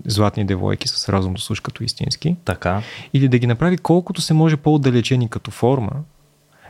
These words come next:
Speaker 1: за да не създават това усещане, което Фройд определя като Унхаймлих.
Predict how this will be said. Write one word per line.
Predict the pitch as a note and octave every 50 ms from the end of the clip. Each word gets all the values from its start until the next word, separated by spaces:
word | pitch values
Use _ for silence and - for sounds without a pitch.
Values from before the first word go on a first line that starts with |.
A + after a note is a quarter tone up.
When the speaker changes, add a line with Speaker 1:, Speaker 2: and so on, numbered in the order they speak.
| - _
Speaker 1:
за | C3 A2 A#2+ C3
да | B2 A#2+ C3 B2+ B2+ B2+ B2
не | B2 B2+ A#2+ A2
създават | - - A#2 G#2+ A2+ C3 C#3 D3 D#3 C#3+
това | - D3+ D3
усещане, | C#3 B2 - - C#3 C3+ - - C3+ B2+ A2+
което | - B2 B2 A#2 - A2
Фройд | - - A#2+ A#2 A#2 A#2
определя | A#2 - - A2 G2+ A#2 A2+ A2
като | - A#2 - - A2
Унхаймлих. | A#2+ G#2+ G2+ F#2+ - - A2 G#2 G2+ G2 F2+ - - - - -